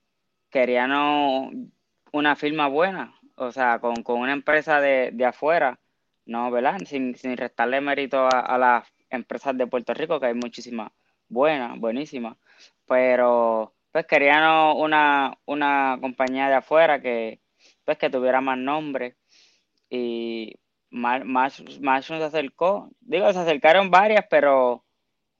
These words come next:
pues, entendimos que, que sin duda Mushroom fue la mejor.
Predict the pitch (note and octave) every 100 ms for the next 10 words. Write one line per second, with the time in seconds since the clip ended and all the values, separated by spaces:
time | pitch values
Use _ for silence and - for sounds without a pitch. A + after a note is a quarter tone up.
0 | _ D#3 F#3+ D#3+ C3+ C3 B2+ C3+ - C#3+
1 | C3+ C3 B2 B2 B2 A#2 A2+ - - B2
2 | A#2+ C3 C3+ B2 A#2+ A#2+ C3 - B2+ B2+
3 | A#2+ A#2+ A#2 A#2 C#3+ D#3